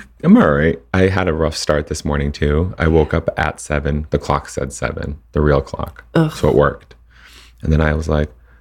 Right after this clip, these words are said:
Speaker 2: So you
Speaker 1: "No."
Speaker 2: woke up at six?
Speaker 1: Technically, yeah. So I was like, "No." And I closed my eyes,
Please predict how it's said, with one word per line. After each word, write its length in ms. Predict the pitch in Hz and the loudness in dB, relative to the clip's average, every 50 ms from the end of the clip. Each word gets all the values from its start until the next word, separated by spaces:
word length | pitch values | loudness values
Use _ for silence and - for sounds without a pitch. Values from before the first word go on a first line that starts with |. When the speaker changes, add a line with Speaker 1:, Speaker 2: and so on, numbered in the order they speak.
| _ _ _ - - - _ - - | _ _ _ -20 -20 -20 _ 0 2
Speaker 2:
So 200 | 180 185 190 165 | 4 6 6 6
you 100 | 160 156 151 | 6 6 6
Speaker 1:
"No." 80 | 151 151 | 6 6
Speaker 2:
woke 220 | 151 151 - - | 6 4 4 4
up 100 | 143 143 | 2 0
at 200 | - - - - | -2 -4 -6 -8
six? 580 | - - - - - - - - - - - - - - - - - - - - - - | -8 -8 -8 -8 -8 -12 -20 -20 -20 -20 -20 -20 -20 -20 -20 -20 -20 -20 -20 -20 -18 -8
Speaker 1:
Technically, 540 | - - 78 73 73 - - - 78 73 73 | -4 -4 -4 -4 -6 -8 -8 -6 -6 -4 -4
yeah. 200 | 73 76 78 78 | -4 -4 -6 -8
So 120 | - - | -6 -6
I 20 | 95 | -2
was 80 | 101 | 0
like, 140 | 113 127 - - - - _ _ - | 0 0 0 -4 -12 -20 _ _ 2
"No." 500 | 196 226 254 247 233 226 226 226 220 214 - - _ _ _ _ _ _ _ _ _ _ - | 6 6 8 8 6 6 4 2 0 -2 -4 -12 _ _ _ _ _ _ _ _ _ _ 0
And 100 | 85 80 | 0 2
I 80 | 78 | 0
closed 320 | 80 - 78 73 76 80 82 | 0 2 4 4 4 4 2
my 300 | 80 82 80 78 76 76 | 2 2 2 2 0 0
eyes, 140 | 80 80 | -2 -4